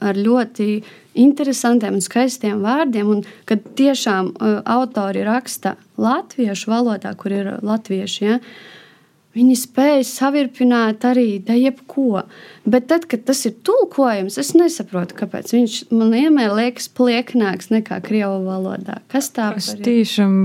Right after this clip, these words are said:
Speaker 2: varu piekrist Olgai par to, ka es vienmēr izvēlos arī angļu visādus darbus, nu, nelasēt tulkojumā. Oriģināla valoda vai, vai nekas.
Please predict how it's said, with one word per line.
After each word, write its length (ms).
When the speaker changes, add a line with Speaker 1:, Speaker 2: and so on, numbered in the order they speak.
Speaker 2:
varu 180
piekrist 560
Olgai 320
par 160
to, 160
ka 220
es 100
vienmēr 400
izvēlos 800
arī 320
angļu 420
visādus 640
darbus, 480
nu, 160
nelasēt 640
tulkojumā. 640
Oriģināla 640
valoda 400
vai, 220
vai 240
nekas. 380